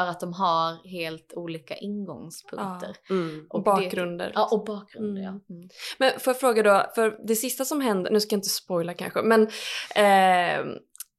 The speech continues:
Speaker 2: Alexia lämnar ju lite i
Speaker 1: Mm.
Speaker 2: slutet av, eh, De nattsvarta.
Speaker 1: Mm.
Speaker 2: Eh, och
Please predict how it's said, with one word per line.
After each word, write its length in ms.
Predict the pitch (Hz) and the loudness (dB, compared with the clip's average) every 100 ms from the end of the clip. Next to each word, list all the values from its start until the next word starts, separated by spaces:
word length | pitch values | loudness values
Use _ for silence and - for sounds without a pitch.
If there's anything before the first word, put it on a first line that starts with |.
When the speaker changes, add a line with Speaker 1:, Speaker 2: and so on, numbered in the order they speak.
| - | -4
Speaker 2:
Alexia 640 | 214 226 - - - 233 247 | 2 2 0 -4 2 4 4
lämnar 400 | 262 247 208 208 | 4 4 6 6
ju 80 | |
lite 500 | 226 262 254 190 117 196 - | 4 2 2 0 0 -2 -4
i 60 | |
Speaker 1:
Mm. 400 | 190 175 170 - - _ | -2 0 -2 -4 -12 _
Speaker 2:
slutet 400 | - 196 - - | -8 -8 -6 0
av, 380 | 208 190 190 196 | 2 2 -2 -2
eh, 220 | 175 175 170 - _ _ | -2 -2 -8 -18 _ _
De 180 | 208 180 | -6 -4
nattsvarta. 480 | 175 - - - 196 - | -4 -8 -6 -4 -6 -8
Speaker 1:
Mm. 120 | 196 180 196 185 185 185 180 180 | -6 0 2 4 4 2 0 -2
Speaker 2:
Eh, 40 | |
och 400 | - 214 196 | 2 2 2